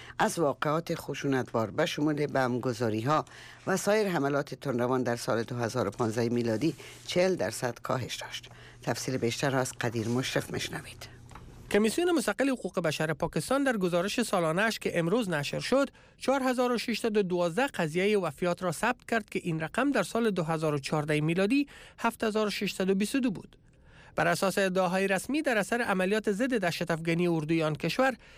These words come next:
Speaker 2: رقم تلفات پایین آمده که با یافته‌های این گزارش نیز مطابقت دارد. کامران عارف، رئیس کمیسیون مستقل حقوق بشر پاکستان، گفت که این کمیسیون در جریان سال دو هزار و پانزده میلادی هفتصد و شش حملهٔ تندروان را ثبت کرده که از سال دو هزار و هشت به این سو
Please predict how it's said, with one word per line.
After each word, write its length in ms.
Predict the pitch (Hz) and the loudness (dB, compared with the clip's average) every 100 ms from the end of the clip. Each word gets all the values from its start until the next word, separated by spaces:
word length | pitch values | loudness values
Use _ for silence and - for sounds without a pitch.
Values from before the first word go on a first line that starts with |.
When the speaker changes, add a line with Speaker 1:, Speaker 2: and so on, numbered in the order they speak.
| - - | -6 -4
Speaker 2:
رقم 280 | - 302 | 0 0
تلفات 420 | 254 185 170 185 - | 2 0 0 -2 -2
پایین 260 | 175 233 285 | -2 2 2
آمده 280 | 269 254 | 2 0
که 160 | 240 240 | 0 0
با 180 | 208 196 | 2 2
یافته‌های 460 | 160 - 156 160 | 0 -2 -2 0
این 200 | 180 156 | 0 0
گزارش 460 | 160 151 147 151 - | 0 2 2 0 2
نیز 180 | 185 196 | 0 2
مطابقت 500 | 226 247 254 233 143 | 2 2 2 -2 -2
دارد. 260 | 139 139 - - - - - - - | -4 -6 -14 -20 -20 -20 -20 -20 -4
کامران 360 | 185 170 165 165 | 2 4 2 2
عارف، 340 | 165 214 240 | 2 2 2
رئیس 220 | 202 208 | 0 0
کمیسیون 400 | 233 208 190 214 | 0 0 0 2
مستقل 380 | 208 190 185 208 | 2 0 0 0
حقوق 300 | 214 202 - | 0 -2 -2
بشر 320 | 180 - 175 | -2 0 0
پاکستان، 520 | 170 165 156 185 269 240 | 0 -2 -2 0 0 2
گفت 240 | 233 - | 0 0
که 80 | 214 | -2
این 200 | 180 175 | 0 -2
کمیسیون 500 | 156 156 - 285 269 - - - | -2 -4 0 0 0 -6 -20 0
در 120 | 214 | 2
جریان 440 | 190 196 208 277 254 | 2 2 2 0 0
سال 240 | 262 262 | 0 0
دو 120 | 196 | 0
هزار 280 | 175 170 165 | -2 0 -2
و 40 | 170 | 0
پانزده 380 | 180 156 165 | 0 0 0
میلادی 460 | 160 151 143 180 262 | 0 0 0 2 2
هفتصد 400 | 214 254 - 214 | 2 -2 0 0
و 60 | 190 | 0
شش 280 | - 269 | 0 0
حملهٔ 300 | 202 185 214 | 0 2 2
تندروان 480 | 214 175 156 170 202 | 0 -2 0 2 2
را 100 | 175 | 0
ثبت 300 | 147 247 - | 0 0 -2
کرده 300 | - 214 208 | -2 0 0
که 120 | 196 | 0
از 140 | 151 156 | -2 -2
سال 280 | - 220 196 | 2 2 2
دو 120 | 165 | 0
هزار 300 | 160 156 151 | 0 0 0
و 40 | |
هشت 300 | 156 269 - | 2 0 0
به 60 | 160 | 0
این 180 | 156 151 | 0 2
سو 200 | 226 | 2